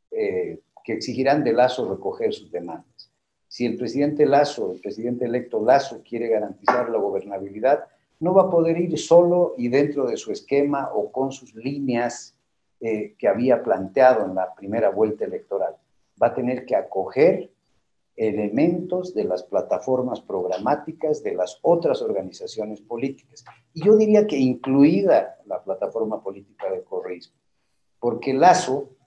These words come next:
tiene, eh, apenas doce o trece representantes en la Asamblea, en la Asamblea del Ecuador, que es un porcentaje muy pequeño contra veintisiete que tiene Yacu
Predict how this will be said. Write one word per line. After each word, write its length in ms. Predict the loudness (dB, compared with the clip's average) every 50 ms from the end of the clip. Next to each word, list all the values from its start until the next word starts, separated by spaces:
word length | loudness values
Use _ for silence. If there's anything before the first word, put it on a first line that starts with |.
| _ _ _ _
tiene, 600 | -2 2 2 4 4 4 4 2 0 -2 -10 _ -6
eh, 380 | -4 -2 -2 -2 -2 -4 -6 -2
apenas 540 | -2 -2 0 2 2 2 2 2 -4 -4 0
doce 340 | 0 0 0 0 0 -2 -2
o 120 | -2 -2
trece 480 | -4 -6 -4 -2 -2 -2 -2 -2 -4 -4
representantes 960 | -4 -4 -6 -8 -10 -18 -18 -18 -18 -18 -10 -10 -8 -8 -8 -12 -14 -20 -20
en 120 | _ -18
la 100 | -14 -14
Asamblea, 720 | -14 -14 -16 -20 -16 -8 -2 2 4 4 4 4 2 0 -10 _ _ _ _ _ _ _
en 140 | -12 -8 -4
la 60 | -4
Asamblea 420 | -4 -4 -4 -6 -2 0 2 2 2
del 180 | 0 -2 -6 -8
Ecuador, 400 | -12 -8 -6 -4 -2 -2 -4 -6
que 60 | -8
es 60 | -8
un 100 | -8 -6 -6
porcentaje 560 | -6 -6 -6 -8 -8 -2 0 0 0 0 -4
muy 180 | -4 -4 -6
pequeño 500 | -6 -6 -8 -8 -2 -2 0 0 0 -2
contra 300 | -2 -4 -8 -6 -6 -6
veintisiete 760 | -4 -4 -6 -8 -10 _ -18 -18 -8 -2 0 0 0 -2 -6
que 120 | -10 -12 -14
tiene 300 | -14 -12 -12 -12 -8 -2
Yacu 280 | -2 -2 -2 -2 -8